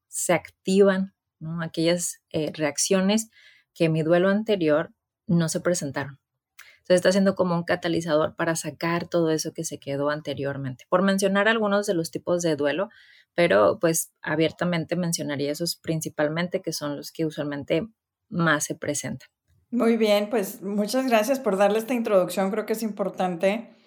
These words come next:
Speaker 2: entenderlo, porque de pronto hablamos, eh, todos de, de estos procesos, todas, y, y no tenemos mucho contexto, ¿no? Eh,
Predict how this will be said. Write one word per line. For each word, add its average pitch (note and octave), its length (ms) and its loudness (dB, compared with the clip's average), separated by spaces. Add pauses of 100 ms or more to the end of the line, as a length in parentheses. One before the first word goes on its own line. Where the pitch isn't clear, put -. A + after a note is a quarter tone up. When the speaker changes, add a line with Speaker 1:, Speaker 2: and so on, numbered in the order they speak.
(400)
Speaker 2:
entenderlo, F#3+ 540 4
porque A#3 200 0
de A#3 80 6
pronto B3+ 340 4
hablamos, B3 760 6
eh, F3 380 0 (240)
todos G3+ 340 8
de, F3+ 200 6
de F3+ 140 0
estos F#3+ 260 -2
procesos, F#3 560 -4
todas, G3+ 500 6
y, F3+ 340 -8
y G3+ 100 -4
no A3+ 160 0
tenemos A#3+ 360 0
mucho A3+ 300 -2
contexto, F3+ 640 -4
¿no? F3 320 -6 (580)
Eh, F#3 500 -2